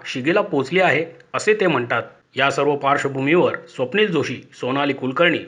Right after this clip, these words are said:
आणि प्रसाद ओक यांनी पुणे येथे पत्रकारांशी संवाद साधला. या तीन कलाकारांचे पहिल्यांदाच पडद्यावर एकत्र येणे तर आहेच,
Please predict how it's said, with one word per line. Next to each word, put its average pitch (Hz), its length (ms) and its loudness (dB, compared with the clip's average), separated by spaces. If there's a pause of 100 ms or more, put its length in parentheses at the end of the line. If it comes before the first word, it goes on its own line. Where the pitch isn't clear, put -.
(120)
आणि 165 120 0
प्रसाद 147 380 -2
ओक 123 260 -4 (120)
यांनी 143 300 2
पुणे 135 500 -2
येथे 190 260 2
पत्रकारांशी 175 720 0
संवाद 135 320 0
साधला. 135 320 0 (320)
या 160 120 2
तीन 214 260 -2
कलाकारांचे 170 640 0
पहिल्यांदाच 160 640 -2
पडद्यावर 160 500 0
एकत्र 160 380 -2
येणे 156 240 4
तर 139 120 -2
आहेच, 139 380 0